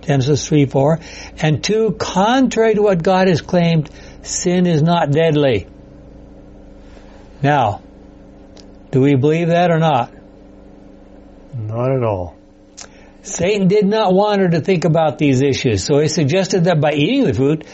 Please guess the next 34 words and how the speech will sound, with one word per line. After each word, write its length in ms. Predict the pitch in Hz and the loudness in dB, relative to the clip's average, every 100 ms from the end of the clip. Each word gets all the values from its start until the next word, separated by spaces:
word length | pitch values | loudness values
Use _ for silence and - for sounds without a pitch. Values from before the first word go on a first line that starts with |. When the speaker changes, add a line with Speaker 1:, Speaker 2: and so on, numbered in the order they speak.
| - | -18
Speaker 1:
she 260 | - 196 233 | -6 -4 -2
could 200 | 190 143 | 0 -2
become 340 | 160 185 202 | -2 -2 0
like 260 | 202 208 160 | 0 0 -2
God. 360 | 220 220 131 | -2 0 0
He, 100 | 135 151 | 2 2
let's, 340 | 156 196 - | 2 0 0
let's 200 | 202 202 | -2 0
not 200 | 240 214 | -2 -2
talk 240 | 220 208 | -2 0
about 260 | 190 160 139 | 0 0 0
that. 260 | 147 151 - - - | 0 0 -2 -18 -4
But 100 | 139 | -2
he, 80 | 247 | 0
but 220 | 170 214 | 0 0
he 80 | 214 | 0
admits 500 | 196 262 302 - 208 | 0 0 0 -2 0
that 220 | 190 180 | 0 0
right 320 | 175 247 254 | 0 0 -2
there. 260 | 240 254 202 | 0 0 2
He 100 | 190 | 2
already 360 | 226 269 240 | 2 2 0
admits 440 | 196 165 202 - - | 0 0 0 -2 -2
in 280 | 175 165 151 | 0 0 0
Genesis 400 | 208 196 185 - | 0 0 -2 0
three 160 | 214 | -2
four, 320 | 190 208 180 - - - - - 151 | 0 0 0 -4 -20 -20 -20 -6 -2
good 300 | 175 208 196 | 2 2 0
and 880 | - 185 214 220 214 196 180 151 147 - - | -4 -2 0 0 0 0 0 -2 -8 -18 -18
evil. 520 | - 175 139 117 - - - - - - - - - - 135 | -4 -2 0 -2 -6 -16 -20 -20 -20 -20 -20 -20 -20 -18 -4
Good 180 | 170 196 | 0 0
and 260 | 190 190 160 | 2 0 2
bad. 540 | 170 139 120 117 127 - - - - - - - - - - | 2 2 0 -4 -12 -20 -20 -20 -20 -20 -20 -20 -20 -12 -4
Okay? 420 | 127 - 139 147 | -2 0 -2 -2